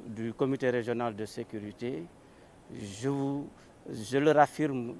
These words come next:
vraiment ma satisfaction et ma fierté de travailler avec eux pour vraiment stopper, euh, la voie, euh, aux trafiquants. C'est pour dire tout simplement que véritablement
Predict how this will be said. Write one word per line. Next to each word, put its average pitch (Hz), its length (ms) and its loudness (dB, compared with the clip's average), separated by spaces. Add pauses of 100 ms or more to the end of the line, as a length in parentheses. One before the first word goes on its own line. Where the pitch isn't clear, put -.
vraiment 123 340 0
ma 117 140 -2
satisfaction - 840 -10 (480)
et 127 80 -2
ma 127 160 2
fierté 143 540 0
de 123 100 -10
travailler 135 520 4
avec 117 320 4 (160)
eux 113 160 -4 (520)
pour 127 140 -2
vraiment 131 400 4
stopper, - 720 0 (440)
euh, 113 500 6 (120)
la 113 160 2
voie, 117 420 2 (440)
euh, 110 380 2
aux 117 80 -6
trafiquants. - 540 -6 (760)
C'est - 280 -6
pour 147 200 -2
dire 160 400 8 (440)
tout 160 100 -4
simplement 113 640 -2 (920)
que 143 60 -2
véritablement 143 1120 4